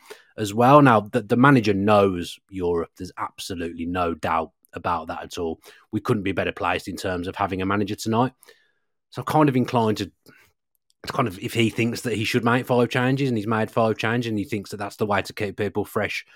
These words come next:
for Sunday, then I'm kind of inclined to think, fine, that's, that's not the problem. I think it's what we saw on the pitch, the performance.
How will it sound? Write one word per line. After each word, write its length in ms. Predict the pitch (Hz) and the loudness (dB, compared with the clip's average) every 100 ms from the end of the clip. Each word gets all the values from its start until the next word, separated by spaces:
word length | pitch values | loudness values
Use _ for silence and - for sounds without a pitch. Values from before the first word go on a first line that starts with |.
| - - _ | -20 -20 _
for 60 | 98 | -12
Sunday, 580 | - 117 113 113 123 139 | 0 2 2 2 4 4
then 280 | 123 98 - _ _ _ _ | 2 0 -4 _ _ _ _
I'm 100 | - | -16
kind 260 | - 117 110 | -8 -4 -4
of 100 | 85 - | -6 -12
inclined 440 | 98 98 98 92 | -12 -6 -6 -4
to 140 | 98 87 _ | -6 -10 _
think, 220 | - 95 | -14 -12
fine, 360 | - 107 113 123 | -4 0 2 0
that's, 320 | 107 - - _ _ _ _ | -2 -8 -16 _ _ _ _
that's 180 | - - | -16 -6
not 140 | 113 98 | -6 -6
the 80 | |
problem. 320 | - 113 127 107 | -2 -2 0 -2
I 20 | |
think 220 | 90 104 | -6 -10
it's 100 | 95 | -6
what 220 | 101 98 | -6 -4
we 80 | 95 | -4
saw 280 | - 107 98 | -2 0 0
on 100 | 92 | -4
the 60 | |
pitch, 280 | 87 113 - | -6 -8 -8
the 80 | 110 | -10
performance. 640 | - - 110 117 131 117 | -12 -2 2 4 2 0